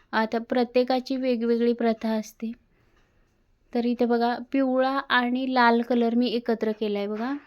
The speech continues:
आणि त्यापासून आता, अ, केशरी कलर जो आहे, तर तो तयार होणार आहे. आणि तुम्हाला आता असं दिसणार नाही हा कलर मिक्स केल्याच्या नंतर, तर, अ,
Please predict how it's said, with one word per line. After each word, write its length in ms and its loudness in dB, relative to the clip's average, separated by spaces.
आणि 260 -2
त्यापासून 420 -2
आता, 240 -2
अ, 260 2
केशरी 440 4
कलर 340 4
जो 180 0
आहे, 240 2
तर 40 -2
तो 40 -4
तयार 360 2
होणार 400 -6
आहे. 140 -6
आणि 260 -4
तुम्हाला 300 -2
आता 260 0
असं 220 0
दिसणार 460 2
नाही 240 4
हा 180 -2
कलर 320 -2
मिक्स 300 -2
केल्याच्या 340 -4
नंतर, 280 -6
तर, 180 -2
अ, 280 0